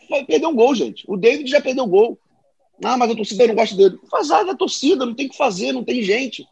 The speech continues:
Ele é nove de ofício. Então, assim, se não der pro Gabriel,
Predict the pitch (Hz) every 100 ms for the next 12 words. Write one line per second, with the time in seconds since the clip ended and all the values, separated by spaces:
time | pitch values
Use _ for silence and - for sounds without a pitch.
0 | _ - 196 254 220 226 226 262 247 196
1 | 190 - _ _ _ _ 196 220 208 160
2 | 113 _ _ _ - 240 277 254 220 -
3 | 190 180 143 151 214 147